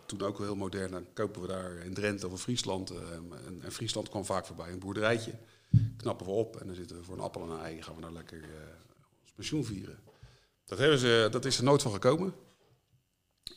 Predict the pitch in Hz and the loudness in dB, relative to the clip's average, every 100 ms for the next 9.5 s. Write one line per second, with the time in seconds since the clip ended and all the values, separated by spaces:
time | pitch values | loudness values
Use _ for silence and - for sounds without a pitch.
0 | - 107 120 131 120 110 120 127 117 117 | -6 -2 0 2 2 4 4 2 0 0
1 | 104 107 113 127 117 113 107 110 110 98 | -2 -2 -4 0 0 0 -2 0 0 2
2 | 117 123 - 113 113 117 120 113 110 - | 2 -2 -6 -10 -6 -6 -4 -6 -6 -8
3 | 104 101 104 101 104 95 95 98 101 95 | -10 -8 -8 -6 -6 -8 -8 -10 -10 -10
4 | 92 92 - - - - - _ - 135 | -10 -10 -14 -18 -16 -16 -16 _ -4 -2
5 | 160 147 127 - - - _ _ _ _ | 2 2 2 0 -10 -20 _ _ _ _
6 | _ _ 107 104 101 98 107 104 98 98 | _ _ -12 -10 -10 -10 -10 -10 -12 -12
7 | 95 90 92 92 90 - 95 98 87 - | -12 -14 -14 -16 -18 -20 -18 -16 -14 -14
8 | - 87 87 87 - - 98 90 87 90 | -10 -8 -8 -10 -8 -6 -6 -6 -6 -6
9 | 92 90 87 - - | -8 -8 0 4 4